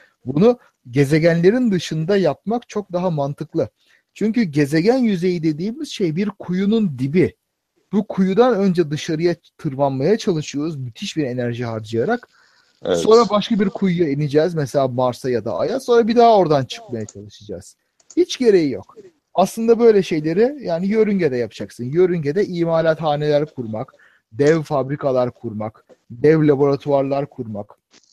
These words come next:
Speaker 1: Şeyin,
Speaker 2: Tabii
Speaker 1: e,
Speaker 2: ya, ne uğraşacaksın ya dünyada? Yörüngede yapacaksın abi böyle işleri.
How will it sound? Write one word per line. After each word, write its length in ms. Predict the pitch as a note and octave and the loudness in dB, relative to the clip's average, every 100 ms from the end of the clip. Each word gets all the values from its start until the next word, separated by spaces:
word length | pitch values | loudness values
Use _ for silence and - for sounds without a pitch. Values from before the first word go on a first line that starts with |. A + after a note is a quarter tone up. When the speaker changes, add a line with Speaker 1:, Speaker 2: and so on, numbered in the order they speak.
| _ _ _ _ - - _ - C3 | _ _ _ _ -20 -20 _ -12 -4
Speaker 1:
Şeyin, 220 | D#3+ F3+ | -2 0
Speaker 2:
Tabii 260 | D#3+ D#3+ | 2 4
Speaker 1:
e, 20 | G3 | 6
Speaker 2:
ya, 80 | |
ne 160 | F3+ F#3 | 6 6
uğraşacaksın 540 | A#3+ A#3+ A#3+ - G3 F#3 | 6 6 4 2 4 4
ya 180 | F#3 | 4
dünyada? 520 | F3 F3 E3+ D#3+ E3 D#3+ | 4 6 6 6 6 4
Yörüngede 460 | C3 D#3 F#3 G#3+ | 6 6 6 6
yapacaksın 280 | A#3 A3+ E3 F#3+ | 6 4 4 4
abi 80 | A3 | 6
böyle 160 | E3 C#3+ | 6 4
işleri. 320 | - D3 D3+ | 4 2 2